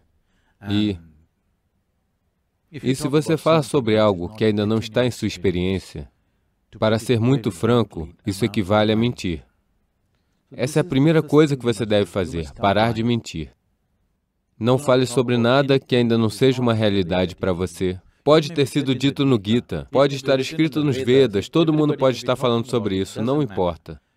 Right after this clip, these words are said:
Não é verdade para você, você não fala sobre isso. Você não fala sobre alma, você não fala sobre o céu, você não fala sobre Deus, porque ainda não é uma realidade para você. Se você não falar sobre essas coisas,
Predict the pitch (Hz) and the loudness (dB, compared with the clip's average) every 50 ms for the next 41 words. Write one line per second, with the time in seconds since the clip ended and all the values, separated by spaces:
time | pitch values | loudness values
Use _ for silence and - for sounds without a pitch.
0 | _ _ 127 139 156 160 175 156 190 185 170 127 123 143 160 175 - 131 123 - | _ _ -4 0 0 0 2 2 2 2 2 2 2 2 4 2 0 -2 -4 -2
1 | 131 117 110 101 104 - - - 98 90 80 165 160 123 135 - 170 165 170 165 | 0 0 0 0 -2 -2 -4 -4 -4 -4 -4 -2 -2 -2 -2 0 2 2 4 2
2 | - - - 147 160 170 165 - - 170 147 151 143 131 104 90 82 - - - | 2 4 4 4 4 4 2 0 0 -2 -2 0 0 -2 -2 -2 -4 -8 -14 -20
3 | - _ _ _ _ _ _ _ _ _ _ _ _ _ _ _ _ _ _ _ | -20 _ _ _ _ _ _ _ _ _ _ _ _ _ _ _ _ _ _ _
4 | _ _ _ _ _ - 131 117 127 131 - - 160 170 165 - - 147 135 127 | _ _ _ _ _ -14 -6 -4 -4 -2 -2 0 0 0 0 2 2 4 4 4
5 | 120 - - 123 107 104 101 101 107 127 135 135 131 127 131 123 120 113 107 113 | 2 0 -2 -2 0 2 2 2 4 4 4 4 4 2 0 -2 -2 -2 -2 -4
6 | 110 - 131 127 127 123 117 - 123 110 107 101 - - 107 90 87 82 - - | -2 -2 -2 0 0 -2 0 0 0 2 0 0 -2 -2 -4 -4 -4 -8 -6 -2
7 | 127 123 123 123 123 120 113 101 - 110 107 - 131 123 120 107 - 117 107 101 | 0 2 4 4 4 2 0 -2 -2 -2 -2 0 -2 -2 -2 -2 0 0 0 0
8 | 95 - - 98 87 90 87 82 95 104 110 110 107 107 107 - - _ _ _ | 0 -2 -2 -2 -2 -4 -4 -2 0 2 2 2 0 -2 -6 -10 -16 _ _ _
9 | _ _ - 117 - - 117 107 - - 123 117 117 113 107 110 110 107 104 101 | _ _ -20 -20 -10 -6 -6 -4 -2 -2 0 0 2 2 2 2 2 2 0 0
10 | 104 107 120 135 139 - - - 120 120 123 117 113 117 113 104 104 95 90 104 | 2 2 2 2 0 -2 -2 -4 -2 0 2 2 2 2 2 2 0 0 2 2
11 | 107 110 107 104 - - 107 104 95 101 95 147 123 - 127 113 110 87 - _ | 2 2 0 -2 -2 -2 0 0 0 -2 -6 -6 -4 -4 -2 -2 -2 -4 -8 _
12 | _ _ _ _ _ _ _ _ _ _ _ _ _ _ _ _ _ _ _ _ | _ _ _ _ _ _ _ _ _ _ _ _ _ _ _ _ _ _ _ _
13 | _ _ _ 120 117 - - 143 143 160 156 - 175 175 190 175 - 214 202 196 | _ _ _ -20 -12 -8 -4 -2 0 0 2 2 2 2 2 4 4 4 6 6
14 | 190 180 - - 147 135 135 135 - - 104 - 123 - 143 147 147 135 110 90 | 6 4 4 2 0 2 0 0 0 -2 -6 -6 -4 0 4 4 4 4 2 0
15 | 82 - | -4 -4